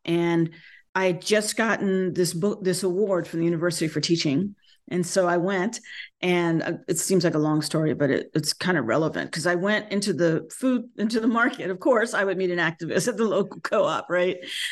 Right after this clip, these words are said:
Um, and I said, "I just got a check for five thousand dollars. Like, people are gonna lose their ha-,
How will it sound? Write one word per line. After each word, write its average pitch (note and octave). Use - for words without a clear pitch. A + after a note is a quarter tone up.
Um, G#3+
and A#3
I A3+
said, A3
"I G#3+
just -
got G#3+
a G#3
check G#3
for G3+
five F#3
thousand D#3+
dollars. D#3+
Like, D#3+
people G#3
are G3+
gonna F#3
lose E3
their D#3+
ha-, E3